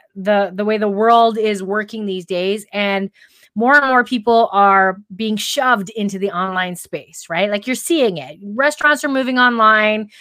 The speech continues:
Uh, more people are starting coaching businesses. More influence is happening online, and as well as we should be, because we are in a major wealth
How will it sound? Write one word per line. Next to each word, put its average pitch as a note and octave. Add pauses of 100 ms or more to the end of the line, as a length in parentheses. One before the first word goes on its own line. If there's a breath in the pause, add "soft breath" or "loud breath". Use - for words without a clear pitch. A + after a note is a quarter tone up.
(200 loud breath)
Uh, D#3+
more A3
people C#4+
are C4
starting A#3+
coaching A#3
businesses. G#3 (480 soft breath)
More A3+
influence B3
is A3+
happening G#3
online, G3 (340)
and B3+ (300)
as B3+
well D#4
as D#4
we E4+
should B4
be, A3+
because A#3+ (240 soft breath)
we D4
are D#4
in C#4+
a B3+ (300)
major A#3
wealth B3+